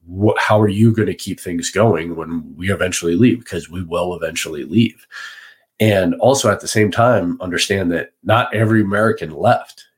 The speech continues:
And the plan was not for every American to leave. Um, what was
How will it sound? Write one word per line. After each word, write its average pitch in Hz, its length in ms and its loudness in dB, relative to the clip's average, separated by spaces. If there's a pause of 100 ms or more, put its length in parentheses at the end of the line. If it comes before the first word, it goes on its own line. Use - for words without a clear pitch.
And 92 80 -4
the 90 60 -6
plan 110 320 2
was 123 220 2
not 98 300 0
for 101 160 -4
every 101 240 -4
American 98 460 -4
to - 40 -8
leave. - 400 0 (640)
Um, 82 360 0
what 90 260 0
was 95 200 -8